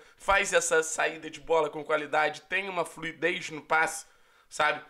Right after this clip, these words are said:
Então o time em nenhum momento ele não se sente seguro ali, porque o Abner é um dos jogadores que mais toca na bola do Atlético, se não for o jogador que mais toca na bola do Atlético. Então naturalmente o time procura o Abner, além de ser um cara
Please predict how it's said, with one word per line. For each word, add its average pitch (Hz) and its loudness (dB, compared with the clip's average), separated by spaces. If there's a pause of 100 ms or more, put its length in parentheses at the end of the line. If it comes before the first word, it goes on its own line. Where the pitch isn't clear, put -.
(180)
Então 165 2
o 165 -6
time 170 -6
em 160 -2
nenhum 165 0
momento 180 -2
ele 165 -6
não 185 -4
se 202 -8
sente 196 -6
seguro 165 -8
ali, 156 -8 (360)
porque 170 -6
o 147 2
Abner 175 -2
é - -8
um 320 -12
dos 302 -12
jogadores 202 -4
que - -16
mais 214 -8
toca 202 -8
na 185 0
bola 170 2
do 151 2
Atlético, - -2
se - -8
não 202 -8
for 214 0
o - -4
jogador 220 -6
que 208 -16
mais 214 -8
toca 202 -10
na 202 -6
bola 190 -4
do 208 -2
Atlético. 180 -2 (300)
Então 196 -2
naturalmente 220 -2
o 190 -18
time 185 -10
procura 160 -2
o 139 -4
Abner, 139 0 (260)
além 160 0
de 170 -10
ser - -4
um 165 -4
cara 151 0